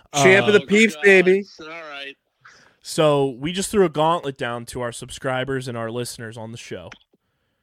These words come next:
Speaker 3: Okay.
Speaker 2: That if we hit one thousand subscribers on the main YouTube channel by February seventh, which is the podcast anniversary.
Speaker 3: Oh, the day after the,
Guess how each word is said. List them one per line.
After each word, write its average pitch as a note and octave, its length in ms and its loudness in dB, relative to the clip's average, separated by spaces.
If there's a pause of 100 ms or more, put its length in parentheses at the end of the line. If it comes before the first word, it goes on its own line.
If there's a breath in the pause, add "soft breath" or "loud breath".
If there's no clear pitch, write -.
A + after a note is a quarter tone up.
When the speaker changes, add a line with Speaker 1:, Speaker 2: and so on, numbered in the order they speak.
(640)
Speaker 3:
Okay. G#2 180 -16 (460)
Speaker 2:
That A#2+ 480 -8 (120)
if C3 220 -10
we D#3 200 -6
hit D3+ 300 -6
one B2+ 200 -10
thousand C#3+ 420 -6
subscribers C3 800 -10 (120)
on A#2+ 480 -8 (360)
the B2+ 80 -8
main B2 260 -6
YouTube A#2+ 360 -10
channel G2+ 400 -14 (800)
by A2 520 -6
February C3 540 -4
seventh, A2 480 -10
which A2 200 -16
is G#2+ 200 -16
the G2+ 140 -18
podcast A#2+ 600 -12
anniversary. A2 680 -12 (840)
Speaker 3:
Oh, B3 240 -14
the G#3+ 80 -14
day B3 220 -16
after B3 140 -20 (120)
the, G3 80 -18